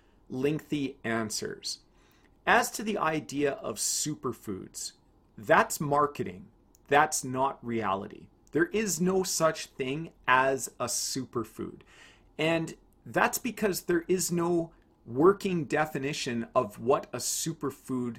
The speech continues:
would necessarily be. So when you see something about a superfood, remember that that doesn't come from a nutrition standpoint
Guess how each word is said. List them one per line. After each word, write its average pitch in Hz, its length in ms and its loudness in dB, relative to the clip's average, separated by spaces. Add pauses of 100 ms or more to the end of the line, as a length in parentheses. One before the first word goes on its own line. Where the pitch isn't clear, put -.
(280)
would 117 240 4
necessarily 110 920 -2 (140)
be. 107 320 -4 (800)
So - 180 -2
when 202 300 2
you 208 140 -2
see 180 280 -2
something 147 560 -4
about 120 440 2
a - 20 -4
superfood, 143 840 -4 (420)
remember 165 720 4
that 123 500 4
that 135 260 0
doesn't 202 300 2
come 170 220 0
from 151 240 -6
a 123 40 -2
nutrition 139 640 -4
standpoint 160 720 -4